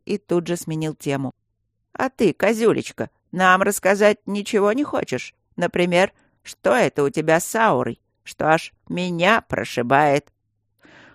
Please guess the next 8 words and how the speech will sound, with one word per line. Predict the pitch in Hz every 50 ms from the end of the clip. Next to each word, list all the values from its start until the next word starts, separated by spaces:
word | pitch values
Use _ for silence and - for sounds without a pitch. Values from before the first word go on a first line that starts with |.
| _ _
Алина | - - 160 165 165 175 175 165
покраснела | - - - 175 165 170 - - 202 208 226 233 208 165 - _ _ _
и | - - 185
по | - 175 156
привычке | - - 180 180 214 202 - - - - 185
дернулась | 165 156 175 185 202 - 190 180 175 175 -
поправить | - 160 156 - 156 156 156 156 151 -
очки. | 156 151 - - - - - 135 139